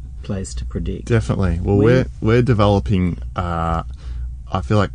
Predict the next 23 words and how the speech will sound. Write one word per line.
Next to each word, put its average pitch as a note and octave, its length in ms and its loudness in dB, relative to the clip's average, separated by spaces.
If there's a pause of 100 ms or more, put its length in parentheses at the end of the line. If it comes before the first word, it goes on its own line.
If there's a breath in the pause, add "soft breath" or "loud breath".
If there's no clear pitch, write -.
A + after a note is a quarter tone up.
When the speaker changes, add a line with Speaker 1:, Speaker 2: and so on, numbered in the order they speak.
(120)
Speaker 2:
Brunswick G2 680 2 (100)
is, F2+ 560 0 (340)
uh, E2+ 520 0 (840)
f-, - 220 -12 (540)
what G#2 300 0
Collingwood G2 500 4
was F2+ 480 -2
maybe F2 420 0
ten G2+ 220 0
years G2+ 240 0
ago. A#2 220 0 (540 loud breath)
So - 200 -2
we're, F#2+ 240 4
oh, F#2 80 -2
not, F2+ 240 -2
maybe D2+ 180 -4
not D2 120 -6
ten D#2 140 -2
years, E2+ 120 0
Speaker 1:
Yeah. G#2+ 80 -4
Speaker 2:
five F2+ 160 2
years E2+ 60 -2
ago. F#2+ 180 2